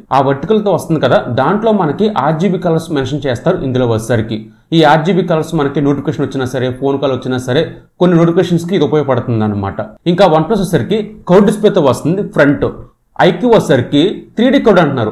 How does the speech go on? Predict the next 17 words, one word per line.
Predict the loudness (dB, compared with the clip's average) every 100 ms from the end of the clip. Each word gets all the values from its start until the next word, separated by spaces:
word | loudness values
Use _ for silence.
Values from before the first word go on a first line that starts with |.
| -2
అంటే | -2 0
for | 0
ఎగ్జాంపుల్గా | 0 2 2 2 2 0 0 2
ఈ | 2
mobile | 2 2
ఉందనుకోండి, | 2 0 0 0 2 0 -2 -14 -4
చుట్టూ | -4 0 0 2
ఫ-, | 2 2 0
మనకి | 0 2 2 2 2
కొంచెం | 2 2 2 4
light | 4 2 2
కర్వ్ | 2 2
తిరిగి | 2
ఉంటుంది | 2 2 0
అనమాట. | 0 0 0 -2 -10 _ _ 2
flat | 4 4
display | 2 2